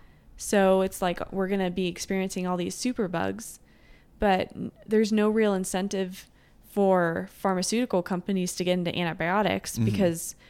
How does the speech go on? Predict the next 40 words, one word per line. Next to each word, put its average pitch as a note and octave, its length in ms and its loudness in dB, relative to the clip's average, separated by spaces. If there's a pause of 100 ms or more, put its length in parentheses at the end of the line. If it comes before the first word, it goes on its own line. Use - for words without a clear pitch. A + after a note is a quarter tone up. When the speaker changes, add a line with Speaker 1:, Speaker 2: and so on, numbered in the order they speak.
(160)
Speaker 1:
first G#3+ 320 0
off, F3 220 -2
it's F3+ 180 -4
not, F#3 240 0
like, F3 220 -2
a - 80 -4
prescription F#3 680 -2
that E3+ 220 -4
people F#3+ 240 -2
are E3+ 100 -2
gonna F3+ 160 -4
be F3 140 -6
taking F3 560 -4 (580)
for F#3+ 180 0
a F3+ 80 2
year G3+ 560 6
or F3 60 2
their E3+ 200 -2
entire F3 380 -2
life. F3+ 500 0
You G3 120 -2
know, F3 180 0
it's, - 200 -8
like, - 280 -8 (580)
maybe F3+ 320 -2
seven E3+ 320 -4
to F3+ 80 -6
ten F3 240 -6
day F#3 380 -6
treatments C#4+ 680 -4
Speaker 2:
Yeah. G#2 300 2 (720)
Speaker 1:
for F3+ 440 -2 (160)
one F#3+ 300 -2
particular F#3 600 -4
bacteria, F3 680 -2
and F3 100 -6
it F#3 60 -6
has F3 220 -8
to E3+ 80 -10
be E3+ 400 -8